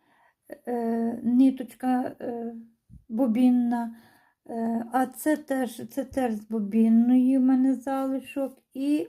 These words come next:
ось така в мене ще є в залишку ниточка. Тож побачу, що я скомплектую з цих усіх, тому що цих дві мені точно не вистачить, навіть якщо я буду хеліксом в'язати.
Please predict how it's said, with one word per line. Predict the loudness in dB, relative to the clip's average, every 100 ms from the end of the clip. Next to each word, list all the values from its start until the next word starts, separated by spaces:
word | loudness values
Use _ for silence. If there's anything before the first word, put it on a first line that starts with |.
| -6
ось | -6 -6 -6
така | -10 -8 -6 -2
в | 0
мене | 2 2 2 -2
ще | -10 -8 -6
є | -2 -2
в | -4
залишку | -2 0 0 -2 -6 -4 0
ниточка. | 2 0 -6 -12 _ -8 -8 -12 _ _ _ _ _ _ 2
Тож | 4 4 2 -4 -4 -6 _ _ _ _ _ _
побачу, | 0 2 4 4 2 -4 -8
що | -8 -18 -20 -6 2 2
я | 2 -2
скомплектую | -6 -2 0 0 -2 -6 -8 -2 2 4 2
з | -2 -6
цих | -6 -4 -6
усіх, | -10 -8 -6 -6 -8 -6
тому | -2 0
що | 0 -2 -4
цих | -4 0 0 0
дві | -4 0 2
мені | 2 2 -2 -4
точно | -4 -4 -2 0
не | 2 2
вистачить, | 0 -4 -6 -12 -10 -12 -12 -20 -20 _
навіть | -2 0 0
якщо | -4 -6 -4
я |
буду | -4 -4 -6
хеліксом | -4 -2 -2 -6 -6 0 2
в'язати. | 2 -2 -2 -2 -6 -10